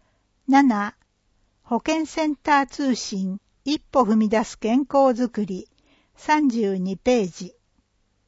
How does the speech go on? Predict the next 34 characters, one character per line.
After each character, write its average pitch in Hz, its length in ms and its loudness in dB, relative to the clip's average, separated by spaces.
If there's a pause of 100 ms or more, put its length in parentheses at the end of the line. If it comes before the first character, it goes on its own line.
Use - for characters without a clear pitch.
(360)
八、 254 560 -4 (840)
五 269 140 0
月 330 360 -4
の 208 180 -2
相 208 300 -2
談、 202 380 -6 (440)
三 320 340 -2
十 196 320 -2
四 220 260 0
ペ 226 300 0
ー 170 60 -6
ジ。 160 260 -16 (1200)
九、 247 420 -2 (560)
ハ - 240 -2
イ 302 140 -2
ラ 294 140 0
イ 247 120 -2
ツ 202 380 -10 (160)
外 262 240 0
国 302 340 -4
語 285 140 2
情 254 260 2
報 262 300 2
コ 254 260 2
ー 220 60 0
ナ 196 400 -4
ー、 - 20 -20 (320)
三 320 380 0
十 208 260 -2
五 196 200 0
ペ 262 280 2
ー 185 60 -4
ジ。 175 280 -12 (1080)
十、 214 480 -2